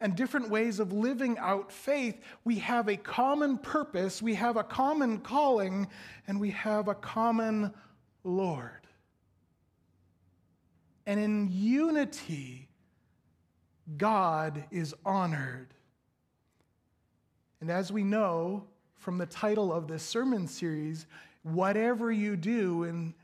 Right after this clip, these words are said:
First Corinthians ten thirty-one, he says, "Whatever you do, do it all for what? The glory of God." There is a powerful force in our society right now,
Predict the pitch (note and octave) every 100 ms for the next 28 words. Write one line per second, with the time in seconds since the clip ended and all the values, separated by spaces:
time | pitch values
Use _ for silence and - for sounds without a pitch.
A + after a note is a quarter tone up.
0 | _ G#3+ G#3+ - A3+ A3 A3 G3 - G#3+
1 | G#3+ G#3+ G#3 G#3 A3 G3+ F#3 - F#3 E3+
2 | E3 E3+ E3+ F#3 G3+ B3 A#3+ B3+ G#3+ B3+
3 | A3 D3+ C#3 C#3 C3+ - _ _ _ _
4 | _ E3+ D#3 D#3 F3+ E3+ E3+ F3 G#3+ G#3+
5 | F3+ E3+ D#3 C3 - - _ _ _ _
6 | _ _ _ - D#3 C#3 D3 C3+ B2+ B2
7 | A#2+ - D3 C#3 B2 C3 - _ _ _
8 | _ _ _ _ _ _ _ _ _ _
9 | _ _ _ _ _ _ _ _ _ _
10 | _ _ _ _ _ _ _ _ _ _
11 | _ _ _ _ _ A3 C#4+ C#4 - -
12 | G#3+ G#3 G3+ G3 - G#3+ G#3 G3+ - G#3+
13 | F#3 F#3 F#3 F3+ F3 - G3+ F#3 F#3+ F#3
14 | F3 F3+ F#3+ F#3 F3 F3 E3+ D#3+ D3